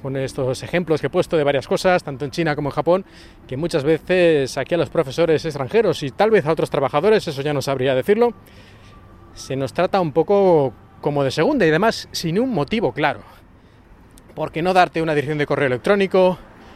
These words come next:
O ser un buen trabajador pero que no te quieran renovar más de cinco años. Esas cosas, yo lo siento,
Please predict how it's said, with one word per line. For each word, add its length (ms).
O 240
ser 240
un 80
buen 120
trabajador 520
pero 200
que 120
no 100
te 100
quieran 220
renovar 380
más 160
de 80
cinco 240
años. 260
Esas 240
cosas, 380
yo 200
lo 120
siento, 420